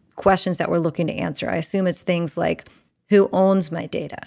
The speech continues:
Where is my data stored? Is the data encrypted? Who has the decryption keys? So I'm sure you must have a, a quick little checklist. I'm sure it's not quick, actually,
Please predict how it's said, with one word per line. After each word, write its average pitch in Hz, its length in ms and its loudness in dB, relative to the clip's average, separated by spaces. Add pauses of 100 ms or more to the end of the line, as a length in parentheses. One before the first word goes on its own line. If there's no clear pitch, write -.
(120)
Where 185 300 6
is 180 100 2
my 170 140 0
data 170 300 2
stored? - 580 -2
Is 156 140 -6
the 175 100 -6
data 175 260 2
encrypted? - 760 -2
Who 180 180 4
has 175 240 0
the 175 120 -2
decryption 175 560 -4
keys? - 440 -8 (500)
So - 140 -2
I'm 185 60 0
sure 202 180 2
you 196 120 2
must 190 200 -2
have 175 240 2
a, 165 260 -2
a 170 80 -10
quick - 300 -4
little 160 180 -2
checklist. 175 520 -2 (100)
I'm 185 100 0
sure 196 140 0
it's - 80 -2
not 185 140 -2
quick, - 200 0
actually, - 400 -4